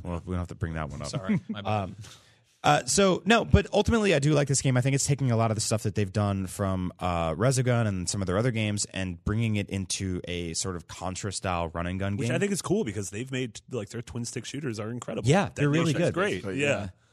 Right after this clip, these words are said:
Speaker 1: And this one's really cool. Uh, it's got that w-, they have, uh, they have this weird obsession with, like, saving scientists. <laughs> Like, there's
Speaker 3: Oh,
Speaker 1: always
Speaker 3: yeah,
Speaker 1: just,
Speaker 3: that's
Speaker 1: like
Speaker 3: the, that was Resogun, right?
Speaker 1: Yeah, they're like, "Kill a bunch of people, but also there's some stick figures that you should help out," and they have pa-, compassion.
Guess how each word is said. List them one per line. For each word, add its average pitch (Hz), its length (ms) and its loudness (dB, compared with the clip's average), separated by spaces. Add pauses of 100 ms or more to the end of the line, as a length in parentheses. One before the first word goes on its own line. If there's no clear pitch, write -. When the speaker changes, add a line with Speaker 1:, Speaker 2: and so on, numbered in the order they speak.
(280)
Speaker 1:
And 156 60 6
this 180 140 4
one's 175 160 2
really 156 180 4
cool. 147 400 4
Uh, 110 320 2
it's - 240 0
got 120 180 0
that 123 160 0
w-, 95 280 -6
they 120 160 2
have, 151 180 0
uh, 110 160 -4
they - 60 -6
have 143 80 -2
this 143 120 0
weird 113 200 0
obsession 95 400 -4
with, 80 100 -8
like, 71 100 -8
saving 87 340 2
scientists. 85 680 -8 (200)
<laughs> - 200 -16
Like, 90 140 -10
there's 92 100 -4
Speaker 3:
Oh, 156 40 0
Speaker 1:
always 165 120 0
Speaker 3:
yeah, 160 120 2
Speaker 1:
just, 139 120 0
Speaker 3:
that's 98 120 -2
Speaker 1:
like 107 80 -6
Speaker 3:
the, 127 80 -12
that 156 120 4
was 165 140 2
Resogun, 117 420 0
right? 139 160 -6
Speaker 1:
Yeah, 180 140 2
they're 139 140 4
like, 139 120 2
"Kill 240 200 4
a 247 40 4
bunch 220 140 2
of - 40 -4
people, 175 200 2
but 156 100 4
also 151 300 4
there's 131 180 2
some 117 140 -2
stick 147 240 0
figures 101 380 -2
that - 120 -6
you 95 60 -6
should 87 160 -4
help 90 180 -4
out," 73 220 -2
and 85 160 -6
they 90 140 0
have 90 200 -2
pa-, 98 120 -6 (100)
compassion. 87 500 -6